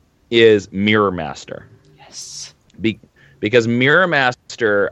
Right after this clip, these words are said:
Speaker 1: I think you could do so many things with images, glass, stuff like that. You could really set him up as, like, this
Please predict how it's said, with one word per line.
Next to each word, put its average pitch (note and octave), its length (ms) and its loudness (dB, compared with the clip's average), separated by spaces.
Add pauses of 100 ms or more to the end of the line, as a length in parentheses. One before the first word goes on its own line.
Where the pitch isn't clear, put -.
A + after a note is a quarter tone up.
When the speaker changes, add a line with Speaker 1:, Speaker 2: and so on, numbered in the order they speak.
Speaker 1:
I G#2 120 0
think A2 200 -4
you G#2+ 80 -8
could A2 140 -4
do G2 140 -6
so B2+ 340 0
many D3 220 -6
things A2+ 500 -2
with F2+ 220 -2 (400)
images, B2+ 800 4 (100)
glass, G#2+ 800 -2 (200)
stuff - 300 -4
like G#2+ 200 0
that. G2+ 280 0
You B2 100 -8
could A#2+ 200 -12
really C#3 320 -4
set C3+ 260 -4
him C3+ 320 -6
up G2 340 0
as, F#2 220 -2
like, F2+ 240 0 (100)
this F2+ 220 -4